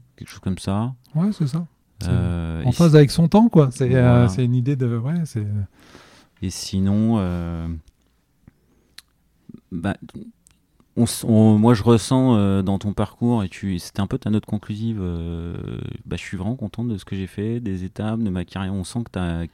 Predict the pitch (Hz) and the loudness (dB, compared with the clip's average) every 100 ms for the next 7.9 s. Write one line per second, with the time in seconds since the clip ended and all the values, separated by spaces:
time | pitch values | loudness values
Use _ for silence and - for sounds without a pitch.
0 | _ _ - - 92 135 139 - 101 - | _ _ -20 -18 -10 -8 -8 -10 -12 -12
1 | - - 127 156 - - _ 110 - 101 | -16 -6 -2 -2 -6 -16 _ -6 -4 -4
2 | 95 - 95 95 123 - - 85 78 _ | -6 -6 -4 -2 -4 -6 -6 -6 -8 _
3 | - - _ - 98 95 90 95 - - | -20 -20 _ -6 -2 -2 0 -2 -4 -2
4 | 110 104 98 120 143 104 95 - 98 110 | 0 0 0 -2 -2 -6 -6 -6 -4 -4
5 | 98 - 92 87 95 107 139 147 90 87 | -6 -8 -8 -6 -4 -2 -2 -4 -8 -6
6 | 139 123 98 110 - 95 87 90 - 107 | -6 -2 -2 -4 -6 -6 -6 -6 -6 -8
7 | - 110 107 - 87 85 82 80 | -8 -8 -8 -8 -6 -6 -8 -8